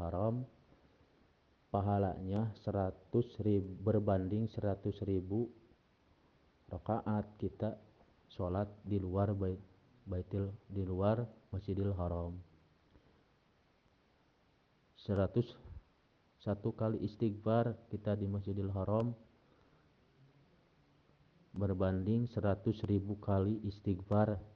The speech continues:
di luar di Masjidil Haram. Makanya orang-orang berbondong-bondong untuk melaksanakan ibadah haji.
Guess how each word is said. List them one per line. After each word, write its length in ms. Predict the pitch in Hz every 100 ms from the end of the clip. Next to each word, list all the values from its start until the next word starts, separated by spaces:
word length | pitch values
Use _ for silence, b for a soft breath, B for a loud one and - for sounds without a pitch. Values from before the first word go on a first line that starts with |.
| - -
di 160 | 101
luar 320 | 95 95 101 98 -
di 240 | - 95
Masjidil 400 | 92 90 92 92
Haram. 400 | 90 87 85 87 92 _ _ _ _ b b b b -
Makanya 400 | - 101 104 117
orang-orang 640 | 98 104 90 95 101 110
berbondong-bondong 960 | 104 101 98 98 95 92 92 98 113 127 - - _ - - - _ _ _ _ _ _ _ - _ _ _ _
untuk 560 | 104 98 92 - 120 131 - - - _ _ 104
melaksanakan 880 | 98 92 - 95 90 87 101 104 107
ibadah 240 | 92 90 87
haji. 480 | 87 87 98 131